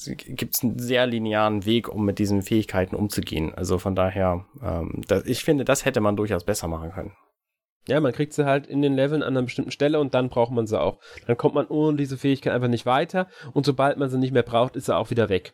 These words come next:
Speaker 1: Genau.
Speaker 2: So läuft es ab. Das ist halt wie früher in vielen Spielen, äh, linearen Jump'n'Runs es einfach auch so war. Ähm, die nicht unbedingt Mario hießen. <laughs>
Speaker 1: Sondern
Speaker 2: Und
Speaker 1: Yoshi.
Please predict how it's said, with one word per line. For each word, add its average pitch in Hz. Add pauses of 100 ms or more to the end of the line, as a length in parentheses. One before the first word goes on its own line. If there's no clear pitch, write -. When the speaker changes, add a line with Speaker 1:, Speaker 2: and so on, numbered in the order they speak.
(320)
Speaker 1:
Genau. 90
Speaker 2:
So 135
läuft 120
es 117
ab. -
Das 127
ist 135
halt 135
wie 139
früher 131
in 117
vielen 123
Spielen, 123
äh, 123
linearen 117
Jump'n'Runs 113
es 131
einfach 120
auch -
so 127
war. 107 (640)
Ähm, 131 (460)
die 120
nicht 117
unbedingt 117
Mario 120
hießen. 127 (360)
<laughs> -
Speaker 1:
Sondern 117
Speaker 2:
Und 139
Speaker 1:
Yoshi. 107